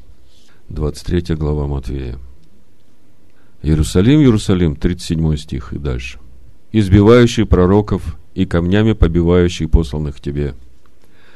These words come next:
Сколько раз хотел я собрать детей твоих, как птица собирает птенцов своих под крылья,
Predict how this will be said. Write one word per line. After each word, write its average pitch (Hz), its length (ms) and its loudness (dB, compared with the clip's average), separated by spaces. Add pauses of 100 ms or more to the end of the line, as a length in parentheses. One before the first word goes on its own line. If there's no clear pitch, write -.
(220)
Сколько 123 360 2
раз 117 200 6
хотел 107 380 2
я 101 60 2
собрать 95 420 0
детей 95 360 0
твоих, 92 460 0 (280)
как 95 160 -2
птица 120 320 -4
собирает 95 560 2
птенцов 90 440 -4
своих 87 320 -2
под 80 200 -4
крылья, 104 460 0